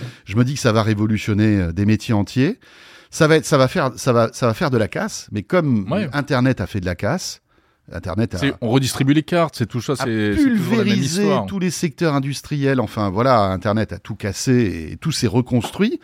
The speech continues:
Speaker 1: Tout a été augmenté. Et je pense que de la même manière, l'I A, que ce soit chat G P T ou, euh, le, le, l'offre de Google
Speaker 2: Google.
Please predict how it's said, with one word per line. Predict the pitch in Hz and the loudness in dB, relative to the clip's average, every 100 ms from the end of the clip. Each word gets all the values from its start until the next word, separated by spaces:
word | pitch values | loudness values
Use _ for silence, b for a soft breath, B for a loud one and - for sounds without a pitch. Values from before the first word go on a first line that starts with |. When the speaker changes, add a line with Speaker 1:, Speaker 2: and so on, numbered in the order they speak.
| B B B B | B B B B
Speaker 1:
Tout | 151 139 | -4 0
a | |
été | 117 131 123 | -2 -2 -2
augmenté. | 151 143 135 127 220 233 | 0 2 2 2 -2 -2
Et | 120 | -2
je | 120 | -2
pense | 151 165 | -4 -4
que | 120 | -4
de | 104 | -2
la | 101 | 2
même | 139 131 | 2 4
manière, | 113 135 208 202 B B B B | 4 2 2 -2 B B B B
l'I | 123 160 165 | -4 0 2
A, | 165 160 143 - | 4 4 2 -2
que | 135 | -8
ce | - | -8
soit | 127 151 | -4 -4
chat | - 123 | -4 -6
G | 107 | -6
P | 104 | -8
T | 107 - 135 139 135 | -8 -4 -2 2 2
ou, | 104 113 104 | 2 2 2
euh, | 92 | 0
le, | 101 104 101 | 0 0 2
le, | 101 104 | 2 2
l'offre | 101 117 - | 4 2 0
de | 98 | -6
Google | 95 110 104 113 113 110 82 | -4 -4 2 4 4 2 -2
Speaker 2:
Google. | 98 104 107 | -2 0 0